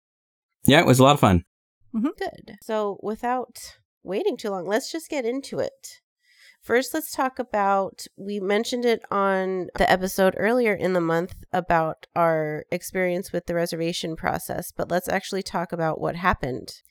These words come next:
Speaker 3: Tina and I had great luck. Sorry, Jeff.
Speaker 1: Well, it's okay. I mean, you, you could say I had good luck,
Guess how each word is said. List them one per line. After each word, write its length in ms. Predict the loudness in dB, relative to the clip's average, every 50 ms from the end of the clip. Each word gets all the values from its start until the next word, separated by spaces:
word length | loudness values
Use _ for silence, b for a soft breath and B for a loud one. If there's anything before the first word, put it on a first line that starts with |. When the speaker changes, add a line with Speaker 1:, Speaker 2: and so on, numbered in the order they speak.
| _ _ _ -8
Speaker 3:
Tina 200 | 0 2 2 4
and 100 | 6 6
I 80 | 4 4
had 220 | 2 -2 -2 0
great 260 | 0 2 2 2 0
luck. 200 | -4 -6 -6 -6 _ _ -20 -20 _ _ _
Sorry, 320 | -16 -10 -10 -8 -8 -8 -10
Jeff. 300 | -10 -12 -14 -16 -18 _ _ _ _ _ 2
Speaker 1:
Well, 120 | 6 6 6
it's 80 | 6
okay. 320 | 6 6 6 6 6 4 2 B B B B B
I 140 | B 8 10
mean, 360 | 10 10 10 10 8 6 4 -2 B B B B B B _ _
you, 280 | 6 8 8 8 8 6
you 160 | 6 6 6
could 180 | 8 6 4 6
say 220 | 8 8 10 10
I 100 | 10 10 10
had 220 | 10 8 8 8
good 160 | 8 8 10
luck, 300 | 10 10 10 8 6 4